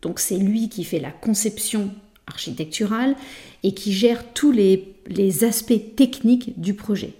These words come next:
Donc, euh, que ça soit en construction, en rénovation, pour des extensions par exemple, euh, c'est vraiment lui qui va gérer toute la dimension technique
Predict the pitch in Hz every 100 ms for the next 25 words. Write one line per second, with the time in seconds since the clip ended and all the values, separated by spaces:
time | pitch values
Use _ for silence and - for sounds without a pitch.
0 | _ _ _ 180 156 - - - 196 -
1 | 165 - - 180 - 202 - 202 - 233
2 | 233 233 - 170 180 208 190 185 208 208
3 | 240 233 233 - 170 160 180 175 202 -
4 | 208 208 - 254 240 190 165 180 240 247
5 | - - - - - - - - 160 156
6 | 156 - - - - _ _ _ _ _
7 | - 220 185 190 190 196 208 262 - -
8 | - 185 165 202 - - 151 165 214 190
9 | 185 - - - - - 370 359 208 170
10 | 185 190 196 - 180 - _ _ 320 302
11 | - 196 - -